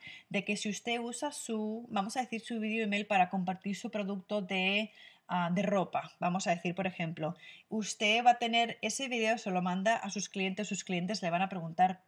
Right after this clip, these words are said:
dónde consiguió usted esa, esos videos. Entonces, si usted solamente es cliente y lo manda a la compañía, pues no existe,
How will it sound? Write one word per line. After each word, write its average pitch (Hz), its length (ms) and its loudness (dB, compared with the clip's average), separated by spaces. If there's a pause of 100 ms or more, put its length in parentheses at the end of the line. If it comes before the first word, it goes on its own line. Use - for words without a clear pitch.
(160)
dónde 190 360 0
consiguió 185 440 -2
usted 185 440 -4
esa, 185 580 0
esos 175 320 -8
videos. 165 520 -10 (380)
Entonces, 185 360 0
si 214 100 -6
usted 196 160 -6
solamente 214 480 -2
es 214 100 -4
cliente 196 460 -2
y 202 80 2
lo 170 140 0
manda 170 200 0
a 190 40 2
la 214 80 0
compañía, 180 560 -2
pues 175 220 -6
no 170 80 -6
existe, 202 580 -8